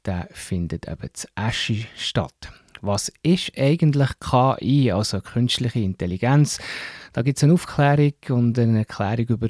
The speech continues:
Mythen und Realitäten von K I. Der spannende erste Vortrag aus dieser Reihe, der ist morgen am Abend, am Mittwoch, am fünfzehnten Januar, um halb acht im Gemeindesaal Eschi. Reden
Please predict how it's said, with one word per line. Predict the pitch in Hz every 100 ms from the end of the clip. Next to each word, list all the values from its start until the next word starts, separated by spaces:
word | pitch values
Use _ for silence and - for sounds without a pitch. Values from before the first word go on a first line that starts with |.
| 95
Mythen | 104 107 131 143 - 127
und | 113 107 110 107
Realitäten | 98 90 90 85 - 87 87 - 92
von | - -
K | - 95 95
I. | 85 78 _ _ _ _ _ _ -
Der | 120
spannende | - 135 156 147
erste | 135 - 120
Vortrag | - - 135 196 185
aus | 175
dieser | - 165 165
Reihe, | 151 151 151
der | 104 98
ist | - - -
morgen | 113 127 160
am | 135
Abend, | 120 139 92
am | 87
Mittwoch, | 147 175 175
am | 104
fünfzehnten | 110 120 - 107 - 98
Januar, | 110 143 139 131
um | 95 87 -
halb | 101 135 110
acht | 117 - 123
im | 120 - - - - 107
Gemeindesaal | - 98 90 101 - 92 67 - -
Eschi. | 98 101 - - 78 90 _ -
Reden | 113 127 147